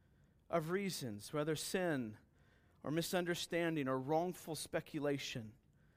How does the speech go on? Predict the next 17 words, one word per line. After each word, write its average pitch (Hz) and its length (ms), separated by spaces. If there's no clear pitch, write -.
they 143 100
may 170 300
still 147 500
not 135 380
like 127 300
it. 107 220
But 165 100
what 196 160
Paul 226 300
says 214 340
here 135 300
is 123 140
that 151 200
you 170 60
continue 233 840
treating 202 720
them 123 360